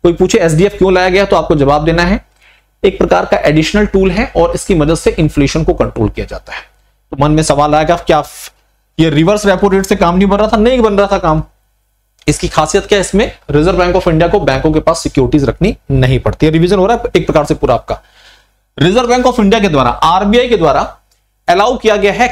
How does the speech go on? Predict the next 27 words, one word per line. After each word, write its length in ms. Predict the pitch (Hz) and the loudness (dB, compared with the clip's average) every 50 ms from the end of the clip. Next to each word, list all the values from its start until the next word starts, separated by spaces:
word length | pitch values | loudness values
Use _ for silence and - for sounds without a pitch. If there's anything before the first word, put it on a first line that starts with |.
| - - - | -4 -4 -2
कैश 480 | 196 190 208 220 240 254 - - - - 170 | 0 2 2 2 0 -2 -4 -6 -6 -2 0
डिपॉजिट। 600 | 156 165 165 170 180 180 185 170 175 139 - - - _ _ _ _ _ _ - | 0 0 0 0 0 -2 0 0 -2 -2 -4 -6 -14 _ _ _ _ _ _ -2
कैश 320 | 196 190 208 226 - - | 0 0 0 0 -2 -2
डिपॉजिट 540 | 175 185 165 175 175 180 208 226 220 - - _ _ _ _ _ _ - | -2 0 2 2 2 2 2 0 -2 -4 -10 _ _ _ _ _ _ 0
जो 80 | 151 | 0
है, 160 | 151 156 - - - - - - - - - - - - | 2 2 0 -2 -4 -8 -14 -20 -20 -20 -20 -12 -6 -6
अब 80 | - - | -4 -2
फैसिलिटी 460 | - 160 156 - 185 180 180 214 208 | 0 -2 0 0 0 0 2 2 2
जो 120 | 180 165 | 2 2
है 180 | 160 196 - - _ _ _ _ _ _ _ - | 0 0 -2 -6 _ _ _ _ _ _ _ 0
वो 100 | 160 202 | 0 0
आप 500 | - - 156 160 180 202 214 214 - _ _ _ _ _ _ _ _ _ _ _ _ _ _ _ _ _ - | 0 2 0 0 0 0 -4 -6 -10 _ _ _ _ _ _ _ _ _ _ _ _ _ _ _ _ _ -2
कर 140 | 220 254 262 | 0 0 0
सकते 320 | - 233 208 - - - 220 | 0 -2 -4 -2 -2 0 0
हैं 200 | 202 226 202 - - _ - | 0 0 0 -4 -8 _ -8
सीडीएम 520 | - - - - 202 208 190 240 262 262 233 | -6 -4 0 0 2 2 2 2 2 2 2
के 100 | 262 220 | 2 2
माध्यम 360 | 202 196 190 180 185 208 202 | 2 0 0 0 0 0 0
से, 160 | 202 220 214 | 0 -2 -2
कैश 320 | 214 - 180 170 185 175 | 0 0 0 0 0 0
डिपॉजिट 400 | 165 170 160 175 175 170 190 170 | 0 -2 0 2 2 2 2 2
मशीन 360 | 160 151 147 - 202 208 214 208 | 2 0 0 2 2 2 2 2
में, 220 | 226 208 202 196 - _ _ _ _ _ _ _ _ _ _ - | 0 -2 -4 -8 -10 _ _ _ _ _ _ _ _ _ _ -6
through 200 | - - 233 233 | -2 0 0 2
which 320 | 202 254 285 - - - - - - _ _ _ _ _ _ _ _ _ _ _ _ - | 2 0 0 0 -2 -6 -6 -8 -14 _ _ _ _ _ _ _ _ _ _ _ _ -2
payment 400 | 202 214 214 233 247 240 240 - | -2 0 2 0 0 0 0 0
interface। 540 | 185 170 170 165 165 - 156 143 131 - | 0 2 0 0 2 2 2 2 0 -2